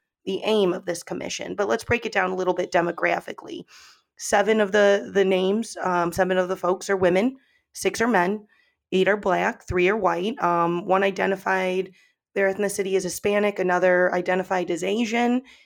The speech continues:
And then, like I said, the, the, the professional backgrounds, s-, one, one person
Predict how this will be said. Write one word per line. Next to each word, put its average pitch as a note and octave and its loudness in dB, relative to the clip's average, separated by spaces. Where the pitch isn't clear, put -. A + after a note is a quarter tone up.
And A3 -2
then, A3 0
like A3+ -2
I G#3+ -2
said, G#3 2
the, - -6
the, F#3 -4
the F3+ -10
professional F#3 -2
backgrounds, F3 -4
s-, - -20
one, G3+ -2
one G#3 0
person F#3+ -2